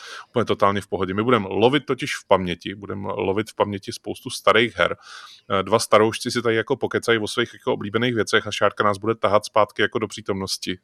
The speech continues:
ideálně. Eh, Šárko, když se tě zeptám na,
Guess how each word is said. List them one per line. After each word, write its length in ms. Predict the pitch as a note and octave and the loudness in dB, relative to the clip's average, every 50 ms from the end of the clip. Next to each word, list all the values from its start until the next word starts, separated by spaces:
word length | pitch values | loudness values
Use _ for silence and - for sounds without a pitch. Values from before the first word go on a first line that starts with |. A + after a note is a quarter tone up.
| _ - | _ -8
ideálně. 540 | A#2 G#2+ G#2+ G#2 F#2+ F2+ F2+ F2+ F2 E2+ F2+ _ _ - - - - - - - - _ _ _ _ - | -2 2 4 4 4 4 2 0 -4 -10 -14 _ _ -20 -20 -20 -18 -20 -20 -20 -20 _ _ _ _ -4
Eh, 460 | G2+ G2 F#2+ G2 G2 F#2+ F#2+ F#2+ G2 - - | -2 0 2 2 4 4 4 4 4 2 0
Šárko, 400 | - - G2+ - - C#3+ C#3 C3+ - _ _ _ | 0 0 0 0 2 2 2 2 0 _ _ _
když 180 | - A2 G#2+ - | -6 -6 -4 -4
se 80 | - A2+ | -4 -4
tě 140 | - C#3+ | -4 -2
zeptám 480 | B2 A#2+ A2+ - - A#2+ A#2+ A#2+ A#2+ A#2+ | -2 -2 -2 0 4 4 4 4 4 2
na, 260 | A#2+ B2 B2 B2 B2 | 2 4 4 4 2